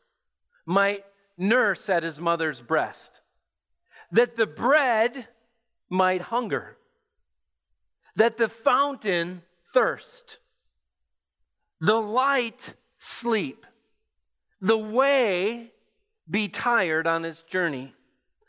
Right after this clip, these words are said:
that truth might be accused of false witness, that the teacher be w-, beaten with whips, that the foundation be suspended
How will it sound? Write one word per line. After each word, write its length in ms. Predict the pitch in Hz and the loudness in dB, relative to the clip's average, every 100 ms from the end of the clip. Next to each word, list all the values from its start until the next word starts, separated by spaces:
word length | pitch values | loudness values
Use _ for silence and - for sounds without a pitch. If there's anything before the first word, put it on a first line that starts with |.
| - - | -8 0
that 280 | 226 220 | 0 0
truth 760 | - - 311 294 233 220 - _ _ - | -8 -4 0 0 0 -4 -12 _ _ -6
might 260 | 208 220 220 | 0 0 0
be 160 | 226 | -2
accused 640 | 202 - - 262 214 175 151 | -4 -4 -4 -2 -2 -2 -2
of 120 | 185 | -2
false 380 | - 190 180 - | 0 0 0 -2
witness, 560 | 196 202 143 135 - - _ _ - - | -4 -4 -8 -18 -20 -20 _ _ -20 -2
that 160 | 214 214 | 0 0
the 120 | 220 - _ | -4 -6 _
teacher 800 | - 277 233 214 175 147 156 165 _ _ _ _ _ _ | -4 -4 -4 -2 0 0 -2 -10 _ _ _ _ _ _
be 200 | 156 202 | -4 -2
w-, 220 | 190 180 - _ _ 147 | -4 -8 -14 _ _ -4
beaten 480 | 226 233 233 165 165 | -2 -2 -6 -4 -2
with 200 | 170 160 | -2 0
whips, 640 | 180 185 - - - - _ _ _ _ _ _ _ - | 0 0 -4 -14 -18 -20 _ _ _ _ _ _ _ -2
that 220 | 233 - | -2 0
the 100 | 233 | -2
foundation 1400 | - - 247 226 214 170 247 294 262 - 170 139 165 196 _ _ _ _ _ _ _ _ - | 0 0 2 2 -2 0 0 0 -8 -8 -4 -4 -6 -12 _ _ _ _ _ _ _ _ -4
be 180 | 196 | -4
suspended 1160 | 185 - 185 - - - 233 202 143 123 123 143 | -4 -4 -4 -6 -8 -4 -4 -2 -4 -4 -6 -12